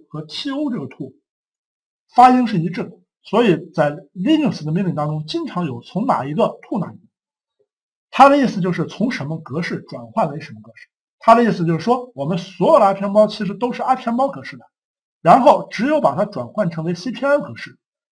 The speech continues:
才可以通过C P I O命令把这个包当中的指定的文件提取出来。那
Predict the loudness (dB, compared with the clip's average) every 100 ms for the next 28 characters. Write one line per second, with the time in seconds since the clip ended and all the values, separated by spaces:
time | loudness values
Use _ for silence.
0 | _ 6 6 6 0 -2 -2 -2 -2 -2
1 | -4 -2 2 0 0 -10 _ _ -2 2
2 | 0 -2 -14 _ 2 2 2 -4 -4 6
3 | 6 6 0 -2 -4 -6 -12 _ -12 -10
4 | -4 0 0 -2 -6 -8 -10 -12 -12 -20
5 | -20 _ _ _ _ _ _ _ _ -20
6 | -10 6 8 8 0